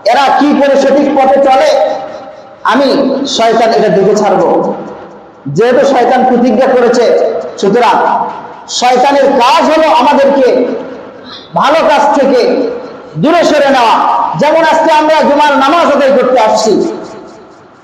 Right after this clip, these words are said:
শয়তান অনেক চেষ্টা করেছে আমাদেরকে এই নামাজে আসা,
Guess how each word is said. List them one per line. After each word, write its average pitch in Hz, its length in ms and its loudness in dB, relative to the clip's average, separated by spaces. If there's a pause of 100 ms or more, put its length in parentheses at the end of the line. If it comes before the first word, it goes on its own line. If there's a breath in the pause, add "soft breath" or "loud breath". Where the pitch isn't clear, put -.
(100)
শয়তান 262 420 0
অনেক 330 400 2
চেষ্টা 285 340 0
করেছে 240 320 2
আমাদেরকে 208 460 0 (1800)
এই 320 280 2
নামাজে 294 480 2
আসা, 254 420 0